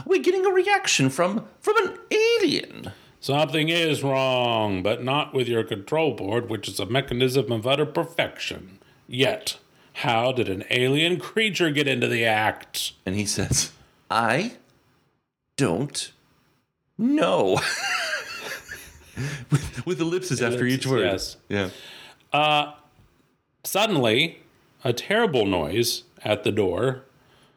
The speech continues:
Speaker 2: Good grief, what is it? It's the monster! In it breaks through the door.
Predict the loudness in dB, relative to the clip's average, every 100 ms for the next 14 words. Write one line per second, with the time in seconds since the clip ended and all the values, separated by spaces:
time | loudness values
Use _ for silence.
0 | _ _ -4 -2 -2 0 2 2 0 0
1 | 2 2 2 0 -2 -12 _ 0 0 -2
2 | -8 _ _ -2 2 2 4 2 0 -4
3 | 2 2 4 4 6 4 4 4 0 -2
4 | 0 2 2 2 2 2 2 -2 -4 0
5 | 2 4 4 4 4 4 2 2 -2 -4